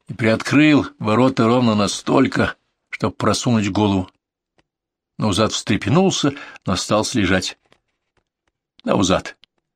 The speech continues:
это я. Иди сюда, псина», — прошептал я. Узнав мой голос, он неловко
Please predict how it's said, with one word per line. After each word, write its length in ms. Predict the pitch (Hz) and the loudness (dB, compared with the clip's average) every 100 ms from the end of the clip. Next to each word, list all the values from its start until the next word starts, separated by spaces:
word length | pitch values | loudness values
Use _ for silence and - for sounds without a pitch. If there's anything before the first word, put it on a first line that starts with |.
| _ _ _ _ - | _ _ _ _ -2
это 220 | - 92 | 0 0
я. 220 | 87 78 - _ _ _ _ _ _ _ _ - | 0 -2 -10 _ _ _ _ _ _ _ _ -6
Иди 300 | - 165 143 | -2 2 0
сюда, 320 | 110 123 101 | 2 0 0
псина», — 440 | 92 - 110 90 87 | -2 -4 -2 -2 -4
прошептал 480 | - 101 - - 104 | -4 -4 -4 -4 -4
я. 160 | 98 - _ _ _ _ _ _ _ _ _ _ _ | -6 -12 _ _ _ _ _ _ _ _ _ _ _
Узнав 560 | 104 101 90 110 107 - | -4 0 2 2 2 2
мой 280 | 107 101 101 | 2 2 2
голос, 520 | 90 101 110 98 - | 2 2 2 0 2
он 140 | 98 | 2
неловко 440 | 92 101 101 - | 2 2 0 -4